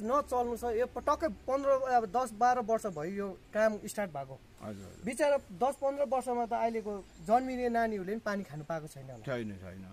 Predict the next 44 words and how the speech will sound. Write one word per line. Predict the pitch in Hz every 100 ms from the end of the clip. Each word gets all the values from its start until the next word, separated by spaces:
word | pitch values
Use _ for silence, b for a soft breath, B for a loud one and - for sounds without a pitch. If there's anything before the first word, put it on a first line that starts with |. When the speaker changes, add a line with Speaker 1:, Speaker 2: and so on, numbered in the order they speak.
| 101
Speaker 1:
अब | 202
म | 262
चाहिँ | 294
त्यही | 226 277
भन्छु, | 233 220 226
गरिब | 185 214 208
दुखीलाई | 208 208 202 190 175 - - -
हामीले | 139 175 208 208
पनि | 196 208 208
बुझेर | 156 202 190 196
हामीले | 196 135 175 185
दिएको | 170 185 180 180
छ। | 180
अम्मा | 185 185 185 185
मामिङ, | 180 180 175 170 b b -
ताजा | 180 175
ताक्सिङ | 185 180 - 175
त | 165
कहाँ | 190 190
कहाँसम्मको | 185 180 185 175 165
हामीले, | 165 131 156 170
अ, | 165 - - - 160
बुझेर | 151 220 208 233 202
त्यहाँ | 214 208
गरिब | 180 202 196
दुखी | 180 190
नानी | 180 180 175
होला | 160 180
भनेर | 135 160 175
हामीले | 160 139 175 180
एउटा | 170 165
ट्याङ्की | 156 196 196 202
बनाएर | 170 175 170
पानी | 160 196 220 214
दियो, | 202
तर | 226 - - 233 247
यो | 233 214
सक्सेसै | 220 214 247 226
छैन। | 269 175 180 202 208 - -
यी | 214
हेर्नुहोस्, | 190 170 233 -
पाइपहरू | 196 208 185 190
फुस्किएर | - 185 - 190 190
हो, | 190 226